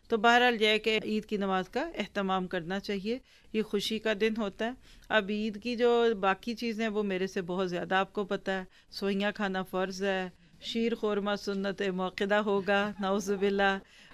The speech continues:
और क्या वाकई हो जाती है ईद, नया जोड़ा ना पहने तो गुनाह तो नहीं होता,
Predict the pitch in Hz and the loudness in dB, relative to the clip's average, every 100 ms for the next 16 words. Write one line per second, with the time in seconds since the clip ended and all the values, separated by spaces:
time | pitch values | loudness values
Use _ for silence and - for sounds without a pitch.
0 | - 185 190 185 196 190 190 - 202 196 | -2 4 4 4 4 4 2 2 2 4
1 | 180 180 175 226 233 226 220 - - 190 | 4 0 0 -2 0 -4 -6 -14 -4 0
2 | 196 233 240 254 247 247 240 226 202 208 | 4 6 4 2 4 6 6 4 0 0
3 | 208 214 208 208 202 202 214 214 202 196 | 2 2 4 4 6 6 4 2 0 0
4 | 208 220 190 196 202 214 208 233 240 202 | 0 0 0 -2 -2 -2 0 0 0 0
5 | 202 196 196 | 2 2 2